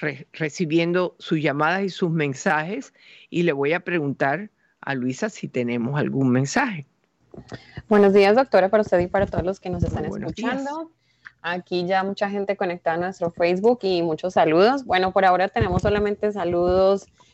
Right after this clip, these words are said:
Speaker 2: Eh, están personas escuchándonos desde Texas.
Speaker 1: Qué bueno.
Speaker 2: Y, bueno, deseándole un buen día a la doctora Isabel.
Speaker 1: Bueno, pues también tengo, por supuesto, a Daniel, al cual lo saludo.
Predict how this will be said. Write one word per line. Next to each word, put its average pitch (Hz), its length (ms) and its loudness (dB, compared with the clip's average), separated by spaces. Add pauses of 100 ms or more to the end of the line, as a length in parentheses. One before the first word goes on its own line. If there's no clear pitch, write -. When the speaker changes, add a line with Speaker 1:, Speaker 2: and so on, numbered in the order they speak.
(120)
Speaker 2:
Eh, 170 320 4
están 170 280 0
personas 185 320 -4
escuchándonos 175 540 -6
desde 160 260 -2
Texas. 226 880 2
Speaker 1:
Qué - 320 -18
bueno. 180 260 -12
Speaker 2:
Y, 170 300 -4
bueno, 156 280 0
deseándole 160 520 0
un 170 80 -2
buen 156 180 -2
día 165 400 0 (200)
a 160 220 -4
la 156 160 0
doctora 147 320 -2
Isabel. - 280 -10 (1160)
Speaker 1:
Bueno, 196 200 2
pues 131 560 0
también 139 360 -2
tengo, 139 580 -2 (280)
por 131 140 -8
supuesto, 127 500 -4
a 135 40 4
Daniel, 135 380 2
al 147 120 0
cual 131 200 -2
lo 127 100 -2
saludo. 175 720 2